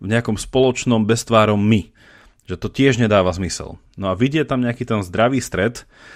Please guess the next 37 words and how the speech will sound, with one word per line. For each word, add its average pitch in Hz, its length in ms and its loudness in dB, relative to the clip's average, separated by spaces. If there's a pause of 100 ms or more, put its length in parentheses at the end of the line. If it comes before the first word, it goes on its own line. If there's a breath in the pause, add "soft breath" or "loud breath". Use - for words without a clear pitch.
(200 loud breath)
alebo 92 240 -4
nejaký 98 300 -4
ten, 98 260 -2 (320)
nie 107 320 0
nevyhnutne 110 420 2
arit-, 120 320 4
aritmetický 110 760 0
stred, - 420 -6 (540 loud breath)
ale 92 160 -2
nejakým 123 320 0
spôsobom, 120 560 -2
že 117 80 -2
brať 117 640 0
dobro 127 420 -2
aj 107 160 0
z - 100 -12 (200)
toho 104 160 -4
jedného, 120 280 0
aj 104 200 0
druhého 110 400 0
v - 60 -14
tom, 107 100 -2
čo 107 80 -8
si 107 160 -6
nazvala 101 340 0
tá 98 140 -4
vzťahová 110 500 0
autonómia, 90 640 -4 (720 loud breath)
tak - 160 -8
to 135 80 2
mi 147 80 2
príde 131 320 0
tá 117 80 0
výzva, 107 400 0
ktorá, 104 640 0 (320 soft breath)
ktorej 117 320 2
čelíme, 87 480 0